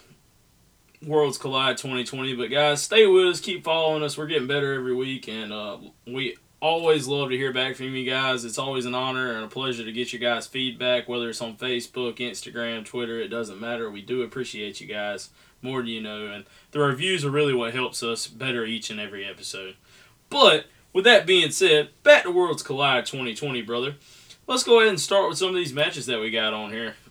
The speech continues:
Um, first one, which I believe is gonna be the headliner,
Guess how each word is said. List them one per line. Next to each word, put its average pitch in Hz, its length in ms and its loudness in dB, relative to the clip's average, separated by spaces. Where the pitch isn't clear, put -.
Um, 135 460 -4
first 220 320 4
one, 175 360 0
which 151 180 -2
I 139 80 2
believe 175 300 0
is 127 100 -4
gonna 131 160 -4
be 120 120 2
the 110 100 -2
headliner, 110 640 -4